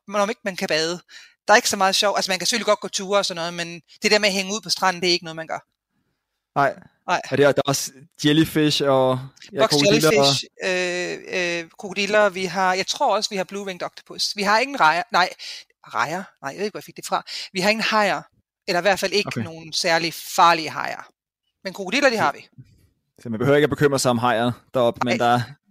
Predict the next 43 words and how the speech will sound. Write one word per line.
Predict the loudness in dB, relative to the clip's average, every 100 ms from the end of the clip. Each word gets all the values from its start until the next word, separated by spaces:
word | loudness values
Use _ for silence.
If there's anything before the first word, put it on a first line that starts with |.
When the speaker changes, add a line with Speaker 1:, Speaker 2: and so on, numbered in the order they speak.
| 0
Speaker 2:
der |
er | 2
Speaker 1:
Men |
Speaker 2:
nogle | 4 4
andre | 4
Speaker 1:
krokodillerne, | 4 2 0
Speaker 2:
ting, | -8 _ -4
Speaker 1:
krokodillerne, | 0 2 4
Speaker 2:
kan | 6
Speaker 1:
de |
er | 4
Speaker 2:
jeg |
Speaker 1:
også | 4
Speaker 2:
høre. |
Speaker 1:
meget, | 0 -4 -8 _ -2
de | 4
er |
også | 4 4
meget | 2 4
hurtigere. | 2 2 -2
De | -2
kan | -2 -2
også | 0
løbe | -4 -4
på | -2
land. | -2 -4 -12 -20 _ _ _ _ _ _ _
Speaker 2:
Ja, | 4 4 0 -8 -18 -14 0 0
fedt. | 4 0 0
<laughs> | -6 _ _ -18 -16 -18 -20 -20 _ _ -16 -10 -2
Så, | 2 2
så | 0 -2
der | 0 0 -2 -6 -4 -6 -6 -14 -18 -18 -16 -18 -12 -8 -6 -8 -12 -16 -20 -20 -20 -20 -4
sidste, | 0 4 4 4 2
sidste | -2 0
spørgsmål. | 4 6 6 6 4 0 -6 -2
Speaker 1:
Ja. | -2 2
Speaker 2:
Du, | 4 6
øh, | 4 2 -12 -16 _
kommer | 0 0
kørende | 0 4 6 6 4 0 _ _
i | 0
din | 2
bil. | 0 0 0 -2